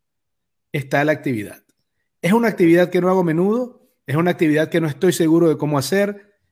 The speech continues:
es una actividad que tiene una curva de aprendizaje, eh, eh, empinada, eh, es una actividad, eh, como aprender un idioma difícil donde al principio precisamente sientes que, que estás muy lejos del dominio.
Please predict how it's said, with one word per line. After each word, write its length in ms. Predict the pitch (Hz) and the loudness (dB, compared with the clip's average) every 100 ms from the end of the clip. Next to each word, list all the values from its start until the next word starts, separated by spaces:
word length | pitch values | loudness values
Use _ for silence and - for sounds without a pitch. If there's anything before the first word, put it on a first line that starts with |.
| - | -4
es 100 | 170 | -2
una 180 | 214 185 | 0 0
actividad 420 | 160 175 151 156 | 0 0 0 0
que 100 | 170 | 0
tiene 140 | 156 | -2
una 160 | 160 - | -2 0
curva 220 | 165 165 | 2 2
de 60 | 160 | 2
aprendizaje, 1160 | 143 131 120 151 143 139 123 120 64 64 - | 0 -2 0 0 2 2 0 -4 -10 -14 -16
eh, 80 | - | -18
eh, 140 | - 135 | -14 -8
empinada, 840 | 131 131 131 190 202 202 202 _ _ _ _ _ _ - | -6 -4 -2 0 0 -2 -8 _ _ _ _ _ _ -2
eh, 280 | 143 156 156 | 0 0 0
es 80 | |
una 160 | 175 202 | 0 0
actividad, 640 | 190 175 151 151 151 151 - _ _ _ _ _ | 2 2 4 4 2 0 -6 _ _ _ _ _
eh, 840 | - 160 139 131 117 117 120 - _ _ _ _ _ _ _ _ _ _ | -10 -2 2 2 0 -4 -14 -20 _ _ _ _ _ _ _ _ _ _
como 220 | 160 160 | -4 0
aprender 300 | 147 139 147 | 0 2 2
un 100 | 175 | 4
idioma 180 | 170 175 | 4 4
difícil 440 | 170 170 175 175 | 2 0 0 0
donde 200 | 151 139 | 0 -2
al 80 | 131 | -4
principio 720 | 135 120 160 160 170 170 170 - _ _ _ _ _ _ | -4 -6 -2 0 0 -2 -6 -20 _ _ _ _ _ _
precisamente 560 | 143 127 135 160 156 156 | -8 -6 -4 -2 -2 -2
sientes 540 | - 170 170 175 180 | -4 -2 0 0 -4
que, 280 | - 131 131 | -2 -4 -4
que 100 | 131 | -8
estás 220 | - 147 | -6 -4
muy 180 | 151 165 | -2 2
lejos 300 | 156 147 160 | 2 2 2
del 140 | 156 | 0
dominio. 440 | 131 139 185 247 | 0 -2 -4 -6